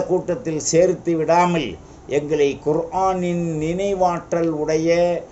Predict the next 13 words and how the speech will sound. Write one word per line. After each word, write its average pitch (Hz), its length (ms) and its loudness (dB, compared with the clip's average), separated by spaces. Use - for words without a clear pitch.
நல் 175 300 0
உபதேசங்களை 175 1040 4
பெறக்கூடிய 160 720 -2
"ஃபதக்கிர் 175 640 4
இன்ன 175 400 -2
திக்ரா 170 460 0
தன்ஃபஉல் 165 640 -2
முஃமினீன்" 175 680 -4
என்ற 156 640 -2
ஒரு 143 300 2
நறுமணம் 185 880 0
கமலும் 160 480 -2
மாணவியின் 151 720 -4